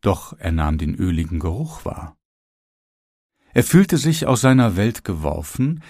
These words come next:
wie einer der Helden aus den Sagen, die er so gerne las.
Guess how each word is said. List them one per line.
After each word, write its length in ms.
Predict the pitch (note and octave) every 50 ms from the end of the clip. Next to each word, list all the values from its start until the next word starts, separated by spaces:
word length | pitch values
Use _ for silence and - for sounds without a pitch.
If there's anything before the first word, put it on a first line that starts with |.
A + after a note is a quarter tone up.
| - _ _
wie 160 | - C3 -
einer 320 | - G#2+ A#2+ C3+ C#3+ D3 C3+
der 160 | A#2 A#2+ A2
Helden 400 | E2 A2 G#2+ A#2 A2+ D3 D3 C3
aus 180 | - A2+ -
den 200 | - - B2+ B2+ B2
Sagen, 500 | G#2+ A2 A2 A2+ G#2 F2 F2 D#2+ D2+ D2
die 140 | D#2 D#2+ D2
er 100 | D#2 E2
so 140 | E2+ F2+
gerne 280 | D#2+ F2+ E2+ E2+ E2+ E2+
las. 500 | D#2+ D#2+ D#2+ D#2 C#2+ C2 - - -